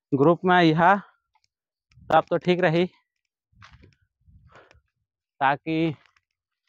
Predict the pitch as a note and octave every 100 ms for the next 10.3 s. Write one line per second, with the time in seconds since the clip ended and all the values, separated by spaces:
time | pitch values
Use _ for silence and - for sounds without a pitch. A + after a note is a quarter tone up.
0 | - C3+ D#3 D#3+ - C#3+ - D#3+ E3 D#3
1 | D#3 D3+ D#3 E3+ D#3+ G3+ - _ _ _
2 | _ _ _ _ _ _ _ _ _ _
3 | C#3+ C#3 C#3+ C#3+ C#3+ D#3 E3+ E3+ F3 E3
4 | E3+ E3+ E3 - C3+ - F3 E3+ D#3+ E3+
5 | D#3+ E3 C3+ C#3+ E3+ - - _ _ _
6 | _ _ _ _ _ _ _ _ _ C3
7 | C3+ D3 D3+ D3 C#3+ D#3 D3 D#3+ D#3 D#3
8 | F3+ D3+ _ _ _ _ _ _ - C#3+
9 | D#3 E3 E3 - E3 E3 D#3+ E3 D3+ C#3
10 | E3+ D#3+ E3